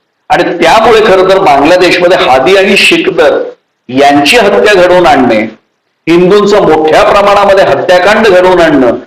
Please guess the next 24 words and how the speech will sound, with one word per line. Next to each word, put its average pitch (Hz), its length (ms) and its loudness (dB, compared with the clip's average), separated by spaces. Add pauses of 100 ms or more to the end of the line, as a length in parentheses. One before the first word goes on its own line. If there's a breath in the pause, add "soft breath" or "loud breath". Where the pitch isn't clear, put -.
(140)
अशा 202 360 0
मार्गांनी 151 540 0
देशभरात 147 800 0 (120)
अराजकता 196 720 0
आणि 165 180 0
हिंसाचाराचं 185 840 0
वातावरण 190 440 2
निर्माण 170 300 0
होण्यासाठी 139 540 -2 (200 loud breath)
आणि 202 160 0
त्याद्वारे 214 640 0
निवडणूक 214 540 0
टाळण्यासाठी 165 640 0 (800)
जाणीवपूर्वक 190 1000 0
प्रयत्न 175 580 0
करण्यात 156 460 0 (240)
येत 202 280 0
असल्याची 185 580 0
चर्चा 151 380 -2
आता 170 540 0
सगळीकडे 147 520 -2
सुरू 131 280 -2
झाली 113 160 0
आणि 180 180 -2